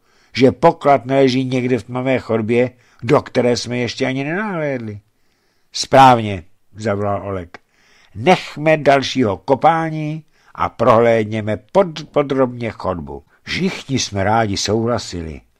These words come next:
a chvilkové poklesnutí nálady zmizelo. Každý z nás si s novou chutí a veselostí oblékl svetr a kabát, uchopil lucerny a lana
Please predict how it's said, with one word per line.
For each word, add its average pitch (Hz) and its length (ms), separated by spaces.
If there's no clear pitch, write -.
a 85 80
chvilkové 151 720
poklesnutí 127 800
nálady 110 480
zmizelo. 78 600
Každý 139 380
z 87 100
nás 139 280
si 120 160
s - 140
novou 120 340
chutí 123 420
a 113 40
veselostí 117 640
oblékl 113 480
svetr 107 340
a 82 80
kabát, 95 580
uchopil 131 500
lucerny 127 640
a 92 100
lana 104 420